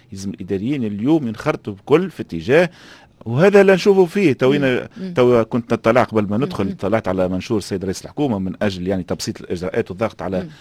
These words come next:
Speaker 1: على الآجال في، في حكاية ال-، المشاريع المعطلة.
Speaker 2: مم.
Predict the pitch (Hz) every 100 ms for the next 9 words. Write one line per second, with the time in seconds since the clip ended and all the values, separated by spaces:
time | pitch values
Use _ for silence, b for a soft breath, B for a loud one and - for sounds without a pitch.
0 | b b - 95 101 98 135 95 92 90
1 | 82 82 - 98 - 90 78 90 95 95
2 | 95 87 90 113 233 - 117 90 208 220